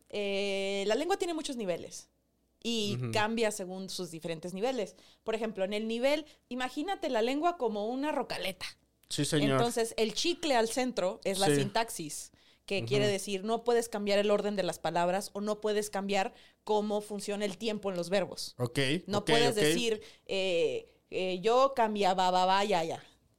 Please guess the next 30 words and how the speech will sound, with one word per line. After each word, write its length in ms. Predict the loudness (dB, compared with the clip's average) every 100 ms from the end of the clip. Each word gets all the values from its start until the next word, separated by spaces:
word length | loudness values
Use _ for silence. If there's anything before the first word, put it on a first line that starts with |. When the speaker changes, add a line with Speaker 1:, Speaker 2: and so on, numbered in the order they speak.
| -10
Speaker 1:
¿Qué 140 | -4
vergas 320 | -2 -2 -2 -6
es 120 | -4
eso? 240 | -2 0
Speaker 2:
Ujú. 100 | -2
Speaker 1:
No 100 | -4
te 60 | -4
entiendo. 540 | -4 -2 -4 -4 -8 -12
Sí, 80 | -10
pero 200 | -2 0 0
si 140 | 0
yo 80 | 0
decía, 360 | 0 0 0 -2 -12 -4
"yo 240 | 4 4 2 -2
chateaba", 720 | 0 0 2 4 4 4 2 0 -14 _ _ -2
Speaker 2:
Ajá. 380 | 2 4 4
Speaker 1:
chat 60 | 0 -6
es 120 | -8
una 160 | -4 0
palabra 380 | 2 2 2 -2
que 80 |
no 80 | -6
es 80 | -6
del 80 | -6
español, 400 | -6 -6 -4 -2
pero 220 | -2 0 2
aba 360 | 2 2 2
es 220 | 0 -4
un 100 | -10
tiempo. 500 | -6 -2 -2 -2 -8